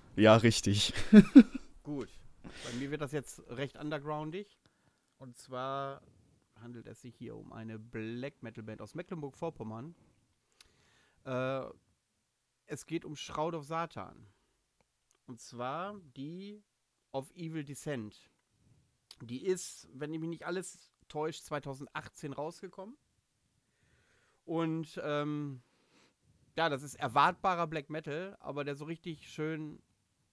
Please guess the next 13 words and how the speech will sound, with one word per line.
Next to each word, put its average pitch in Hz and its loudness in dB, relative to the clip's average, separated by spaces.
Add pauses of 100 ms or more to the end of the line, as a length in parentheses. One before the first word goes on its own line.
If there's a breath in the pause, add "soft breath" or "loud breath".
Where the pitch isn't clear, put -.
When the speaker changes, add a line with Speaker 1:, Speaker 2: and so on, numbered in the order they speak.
(520)
Speaker 2:
abholend 120 0
ist. - -18
Also 131 -8
du, 139 -8 (680)
von 170 -4
Anfang 175 -4
an, 214 -6 (460 soft breath)
hat 180 -2
auch 180 -6 (300)
eine 156 -10
richtig 170 -8
gute 165 -8
Atmosphäre. 190 -8